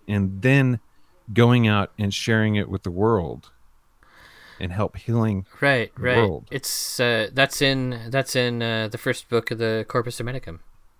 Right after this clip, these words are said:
Speaker 2: Actually, right at the end of the, the first book, uh, when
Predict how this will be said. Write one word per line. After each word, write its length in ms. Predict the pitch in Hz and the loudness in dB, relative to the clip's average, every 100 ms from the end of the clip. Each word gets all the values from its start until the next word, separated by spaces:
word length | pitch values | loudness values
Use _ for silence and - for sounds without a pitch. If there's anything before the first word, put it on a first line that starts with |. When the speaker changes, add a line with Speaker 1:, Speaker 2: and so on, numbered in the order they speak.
| _ _ _ _ _ _ _ _ _ - | _ _ _ _ _ _ _ _ _ -6
Speaker 2:
Actually, 340 | 107 - 107 | -6 -4 -2
right 120 | 107 | 0
at 100 | 113 | 0
the 140 | 113 110 | -2 -4
end 180 | 107 107 | -2 -6
of 120 | 98 | -6
the, 360 | 98 98 92 87 _ - | -6 -4 -6 -8 _ -14
the 80 | |
first 280 | - 113 - | -4 -4 -4
book, 300 | 110 107 - - - - | -4 -4 -8 -18 -20 -14
uh, 280 | 98 90 87 _ _ _ _ _ _ _ _ _ _ _ | -12 -12 -14 _ _ _ _ _ _ _ _ _ _ _
when 500 | 110 98 95 92 - | -8 -6 -6 -10 -14